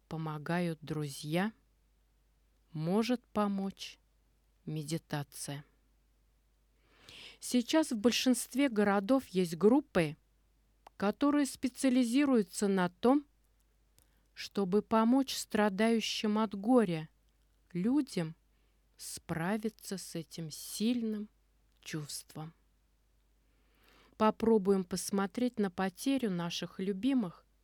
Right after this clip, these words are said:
с другой стороны. Я верю, что мы навсегда связаны с теми,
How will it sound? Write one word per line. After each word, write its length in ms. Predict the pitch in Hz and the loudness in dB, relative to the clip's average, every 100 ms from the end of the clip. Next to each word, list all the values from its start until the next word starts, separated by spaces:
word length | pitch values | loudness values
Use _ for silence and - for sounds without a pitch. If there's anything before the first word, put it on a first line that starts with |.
| _ | _
с 160 | 175 170 | -14 -8
другой 680 | 160 226 247 226 254 160 156 _ _ _ _ _ _ | -2 0 0 4 4 4 -4 _ _ _ _ _ _
стороны. 640 | - - 170 160 160 147 143 _ _ _ _ _ _ _ _ _ _ _ _ _ _ _ _ | -18 -8 -6 -6 -6 -10 -12 _ _ _ _ _ _ _ _ _ _ _ _ _ _ _ _
Я 300 | 165 175 196 | -4 0 0
верю, 480 | 190 247 240 156 143 _ _ _ _ - - - | 2 4 4 2 -10 _ _ _ _ -20 -20 -16
что 300 | - - 226 | -14 0 4
мы 160 | 226 247 | 6 6
навсегда 920 | 254 311 - - 302 233 170 208 214 | 4 2 -4 -2 -2 0 2 2 2
связаны 760 | - - 190 185 170 170 156 | -2 -4 -2 -2 -2 -4 -6
с 200 | 147 - - | -8 -14 -10
теми, 520 | - 214 247 247 247 | 2 4 4 2 -2